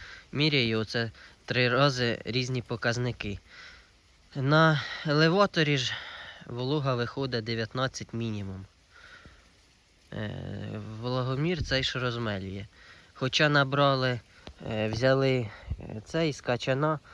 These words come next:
поїхали на велику фірму, поміряли вологу, то виходить волога шістнадцять і два. Може, хто знає, де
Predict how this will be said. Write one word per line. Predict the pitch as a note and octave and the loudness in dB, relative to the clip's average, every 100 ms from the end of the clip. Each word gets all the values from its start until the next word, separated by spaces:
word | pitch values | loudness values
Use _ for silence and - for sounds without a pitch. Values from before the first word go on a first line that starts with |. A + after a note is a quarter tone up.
| - - - | -20 -20 -10
поїхали | A#2+ A#2+ A#2+ - A#2+ A#2+ | -4 -2 -2 0 2 2
на | A#2 A2 - | 2 0 -2
велику | A#2 A#2+ - - B2 | -2 0 0 -2 -4
фірму, | - E3 D3+ A#2+ A2 - - - - - - | 0 2 2 0 -2 -6 -12 -14 -6 4 8
поміряли | - A#2 A#2+ A#2+ A2+ A2 - | 10 8 8 6 4 2 0
вологу, | G#2+ A#2+ B2 D#3 C#3 A#2 G#2 - - | -2 0 4 4 2 -2 -8 -12 -4
то | B2 A#2 - - | -2 -2 -4 -4
виходить | A#2+ A2+ - C3 A2+ A2 | -2 -2 0 0 0 -2
волога | A2 A2+ B2 A2+ | 0 2 2 0
шістнадцять | - A2 B2+ A#2+ - - | -2 -4 -2 -2 -2 -10
і | |
два. | - G2 F2+ - - - - - - - - - - - - - - - - - - - - | -8 -6 -6 -8 -12 -16 -20 -20 -20 -20 -20 -18 -16 -16 -18 -18 -16 -18 -20 -20 -20 -18 -8
Може, | C3 D3+ D3 C#3+ | 2 4 6 2
хто | - C#3+ | 2 2
знає, | B2+ C#3+ C#3+ C#3 C3 B2+ | 4 6 8 8 4 6
де | E3+ E3 | 6 6